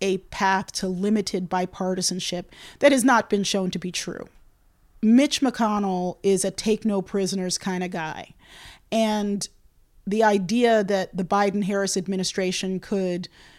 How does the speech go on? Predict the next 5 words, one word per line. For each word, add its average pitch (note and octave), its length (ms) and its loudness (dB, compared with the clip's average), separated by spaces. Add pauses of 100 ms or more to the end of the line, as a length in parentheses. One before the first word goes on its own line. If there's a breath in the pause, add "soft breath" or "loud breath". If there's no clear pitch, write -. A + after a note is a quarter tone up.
(200 soft breath)
somehow A3 480 2
cultivate G3 600 -2
favor A#3 760 0 (180)
with G#3 280 0
him, G#3+ 540 0